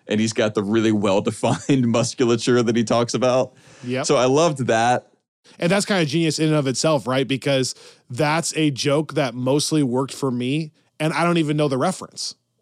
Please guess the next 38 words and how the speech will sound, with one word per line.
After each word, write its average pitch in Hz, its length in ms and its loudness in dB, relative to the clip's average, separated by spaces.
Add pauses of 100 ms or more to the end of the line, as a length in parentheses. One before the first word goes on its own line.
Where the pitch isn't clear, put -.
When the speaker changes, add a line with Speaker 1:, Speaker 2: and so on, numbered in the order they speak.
(240)
Speaker 2:
But 180 160 2
I 156 140 0
can 180 160 0
imagine 156 840 -2 (500)
Speaker 1:
Right. 110 240 0
Speaker 2:
if - 80 -4
you 156 160 2
were 175 280 4
a 180 40 2
fan 147 240 -2
of 139 100 -2
that 131 180 -4
character 135 340 -2
in 123 60 -2
the 120 80 -2
nineties, 120 600 -2
it's - 260 -2
<laughs> 262 60 6
even 233 240 2
funnier. 208 560 -2 (160)
Way 339 260 2
better. 135 400 -4 (580)
Speaker 1:
Yeah, 156 300 2 (140)
a-, 156 200 -2
and, 180 180 -2
and 175 180 2
just 147 240 -6
imperfectly 131 1160 0
irreverent. 101 640 -2
You 120 100 2
know, 104 180 2
like, 110 160 0
I, 117 200 0
I 117 100 -2
think 139 240 0
Speaker 2:
Yep. 147 180 -2 (500)
Speaker 1:
what 123 260 2
I, 110 360 2